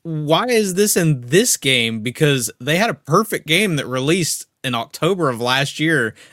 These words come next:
that a battle pass would have made more sense to me about in, and it's called Gotham Knights. <laughs> Like, I actually would have understood that, I feel like, more than this, even,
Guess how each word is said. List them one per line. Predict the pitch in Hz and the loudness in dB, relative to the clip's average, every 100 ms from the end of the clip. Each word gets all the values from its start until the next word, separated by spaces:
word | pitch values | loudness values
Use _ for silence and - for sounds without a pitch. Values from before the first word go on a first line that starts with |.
| - | -4
that | 123 - | -4 -2
a | 135 | -4
battle | 120 135 175 226 | -2 -2 0 0
pass | 175 151 156 | 0 0 0
would | 139 | -4
have | 113 | -2
made | 131 147 113 | 0 0 -2
more | 127 139 127 | -4 -2 0
sense | - - 170 202 - | 0 2 0 0 -2
to | 147 | 0
me | 127 110 107 104 - - - _ - | 0 2 0 -2 -8 -20 -20 _ -4
about | 117 117 110 - - | 0 2 0 -2 -2
in, | 131 123 107 | 0 -2 -4
and | 131 | -2
it's | 123 - | -2 0
called | 220 302 | 0 2
Gotham | 175 175 240 202 147 135 | 2 2 2 2 2 0
Knights. | 143 359 123 - - - - | 0 -2 -2 0 0 -4 -16
<laughs> | - | -2
Like, | 214 - - - - | -2 -2 -12 -14 -4
I | 147 | -2
actually | - - 185 | 0 2 4
would | 156 170 | 6 6
have | 165 135 123 _ _ _ - | 4 0 -8 _ _ _ -6
understood | 190 196 175 - 214 170 | -2 0 0 2 2 2
that, | 143 135 170 226 139 - | -2 0 0 0 -2 -2
I | 135 | -2
feel | 131 147 139 | 2 2 4
like, | 127 113 - | 2 0 -6
more | 139 143 160 | -4 0 0
than | 143 120 | 0 -2
this, | 113 233 - - - - _ _ _ - | 0 -2 -2 -4 -4 -6 _ _ _ -2
even, | 120 104 90 90 | 0 0 -6 -10